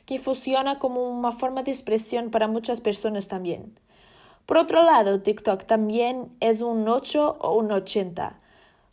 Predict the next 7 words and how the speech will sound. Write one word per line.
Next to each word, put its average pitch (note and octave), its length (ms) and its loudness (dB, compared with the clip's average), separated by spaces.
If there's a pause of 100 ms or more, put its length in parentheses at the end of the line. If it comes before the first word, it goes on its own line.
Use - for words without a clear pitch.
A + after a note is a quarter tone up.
(460)
porque G3+ 480 2
o G3+ 80 6
lo F#3 200 6
amas D4+ 420 0
o G#3 80 2
lo F3+ 140 2
odias. - 520 -2